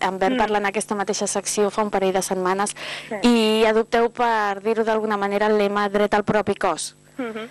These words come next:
Speaker 1: Quines semblances creus que hi ha entre les dues lluites?
Speaker 2: Jo penso que moltes, que les dues coses tenen bastant a veure amb com l'Estat le-, legisla sobre el teu propi cos,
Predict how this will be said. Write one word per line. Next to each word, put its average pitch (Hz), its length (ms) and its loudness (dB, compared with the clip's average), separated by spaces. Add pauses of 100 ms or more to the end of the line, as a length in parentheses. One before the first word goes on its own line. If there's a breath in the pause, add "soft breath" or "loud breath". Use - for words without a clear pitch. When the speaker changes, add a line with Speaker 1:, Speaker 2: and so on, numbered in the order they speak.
(160)
Speaker 1:
Quines 233 320 2
semblances 220 520 0
creus 220 200 0
que 220 100 0
hi 214 60 4
ha 202 40 2
entre 202 200 0
les 196 120 0
dues 190 240 -2
lluites? 170 580 -4 (760)
Speaker 2:
Jo 294 100 2
penso 349 220 0
que 370 140 4
moltes, 196 440 0 (440)
que 254 80 2
les 233 180 2
dues 311 220 2
coses 311 280 2
tenen 277 220 2
bastant 254 280 0
a 247 60 2
veure 247 240 4
amb 226 220 0
com 285 220 0
l'Estat 247 480 0
le-, 226 260 2
legisla 254 580 0
sobre 214 180 0
el 202 80 0
teu 214 140 0
propi 196 260 -2
cos, 156 240 -8